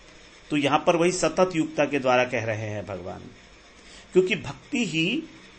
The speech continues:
और केवल मात्र भक्ति ही भक्त को भगवान से लगातार जोड़ती रख-, जोड़े रखती है। जैसे हमारे घर का बल्ब है, वो पावर हाउस से जुड़ा रहता है तार के द्वारा,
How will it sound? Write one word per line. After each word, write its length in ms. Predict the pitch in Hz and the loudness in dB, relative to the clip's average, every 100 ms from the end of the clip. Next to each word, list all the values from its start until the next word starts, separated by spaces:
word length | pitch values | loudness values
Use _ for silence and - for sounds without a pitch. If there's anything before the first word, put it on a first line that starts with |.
| - - - | -20 -20 0
और 160 | 196 190 | 2 2
केवल 280 | 247 269 269 | 0 4 4
मात्र 340 | 233 190 185 156 | 6 2 2 -4
भक्ति 380 | 127 110 123 | -4 -6 -6
ही 160 | 107 95 85 - - - - - - - - - 135 | -6 -8 -14 -20 -20 -20 -20 -20 -20 -20 -20 -6 4
भक्त 280 | - - | 4 4
को 220 | 185 190 208 | 0 2 4
भगवान 500 | 147 131 135 139 131 | 2 4 4 4 2
से 240 | - 180 | 0 2
लगातार 680 | 160 120 120 117 - 143 170 | 4 2 4 4 4 4 4
जोड़ती 440 | 117 110 95 101 | 2 -4 -6 -8
रख-, 160 | 104 101 | -8 -8
जोड़े 300 | 110 156 165 | -2 2 2
रखती 300 | 143 - 117 | 0 -4 -10
है। 200 | 98 - - - - - - - - - - - - - - - - - - - | -10 -14 -16 -18 -18 -18 -20 -20 -20 -20 -20 -20 -20 -20 -20 -20 -20 -20 -20 -2
जैसे 280 | 151 151 202 | -2 2 2
हमारे 360 | 170 165 180 | 2 2 2
घर 220 | 180 131 139 | 2 0 0
का 160 | 165 | 0
बल्ब 300 | 123 143 160 | 4 4 2
है, 240 | 120 98 - - - - - 165 | -2 -4 -6 -20 -20 -20 -6 -4
वो 60 | |
पावर 380 | 165 143 147 175 | 4 4 6 6
हाउस 240 | 175 180 | 6 2
से 80 | 190 | 2
जुड़ा 260 | 185 170 165 | 4 6 4
रहता 260 | 117 - | 4 0
है 120 | 110 131 | -4 0
तार 280 | 135 127 | 4 4
के 160 | 127 113 | 4 -2
द्वारा, 300 | 98 95 90 | -2 -6 -8